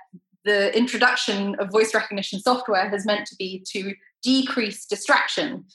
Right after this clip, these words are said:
Well, if it's not understanding what you're saying, it's certainly not decreasing distraction, it's increasing distraction, and that could be very dangerous. Another example is, you know, the increasing use of voice recognition software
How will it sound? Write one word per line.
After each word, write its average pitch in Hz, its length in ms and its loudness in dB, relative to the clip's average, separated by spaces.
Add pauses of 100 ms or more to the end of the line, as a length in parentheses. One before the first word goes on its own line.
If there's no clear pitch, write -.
(280)
Well, 226 320 2
if 240 100 0
it's - 160 2
not 269 280 6
understanding 233 600 2
what 214 140 0
you're 190 120 -4
saying, 208 560 0
it's - 220 -8
certainly 226 320 2
not 214 240 2 (140)
decreasing 214 680 -2
distraction, 175 720 -2
it's - 360 -8
increasing 220 640 0
distraction, 170 580 -6
and 214 160 -4
that 233 160 4
could 196 140 -6
be 196 100 -4
very 190 240 0
dangerous. - 640 0 (500)
Another 247 320 4
example 208 720 2 (580)
is, 220 440 2
you 226 100 0
know, 196 120 2
the 190 160 -2
increasing 220 460 0
use 208 180 0
of 208 100 0
voice 208 280 2
recognition 196 520 -2
software 190 680 2